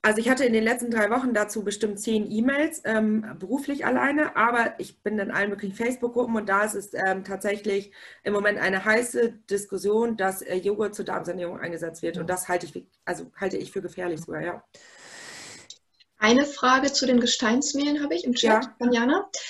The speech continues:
Speaker 3: Welche Alternative zu Gesteinsmehlen empfehlt ihr zum Binden von Toxinen?
Speaker 2: Moor.
Speaker 1: Ich ta-
Speaker 2: Entschuldigung. <laughs> Du
Speaker 1: Ja.
Speaker 2: warst dran.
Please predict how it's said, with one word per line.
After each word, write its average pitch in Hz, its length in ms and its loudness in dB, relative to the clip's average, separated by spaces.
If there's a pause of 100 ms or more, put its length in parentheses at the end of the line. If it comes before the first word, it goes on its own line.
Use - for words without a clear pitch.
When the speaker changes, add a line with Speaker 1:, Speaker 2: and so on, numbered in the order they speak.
(140)
Speaker 3:
Welche 247 280 6
Alternative 254 680 2
zu 240 140 0
Gesteinsmehlen 247 720 2
empfehlt 226 300 2
ihr 247 100 -2
zum 226 220 2
Binden 247 360 6
von 214 180 -2
Toxinen? 214 720 -2 (1200)
Speaker 2:
Moor. 233 300 10
Speaker 1:
Ich 214 60 0
ta- 269 60 4 (1080)
Speaker 2:
Entschuldigung. 254 440 8 (220)
<laughs> - 1300 2
Du 240 100 6
Speaker 1:
Ja. 269 100 10
Speaker 2:
warst 190 160 6
dran. 202 200 6